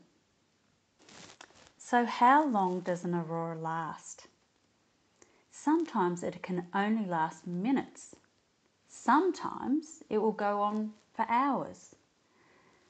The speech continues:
But you really don't know until you get there and you see it. So don't dally if something's happening, because it might not last long.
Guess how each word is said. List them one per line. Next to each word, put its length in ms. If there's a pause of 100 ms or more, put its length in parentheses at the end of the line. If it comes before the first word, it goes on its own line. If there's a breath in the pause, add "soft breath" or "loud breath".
(600 soft breath)
But 240 (500)
you 140
really 380
don't 340
know 460
until 340
you 120
get 280
there 280 (720)
and 220
you 80
see 300
it. 240 (1800)
So 380
don't 480
dally 580
if 160
something's 520
happening, 680
because 320
it 100
might 440
not 180
last 380
long. 400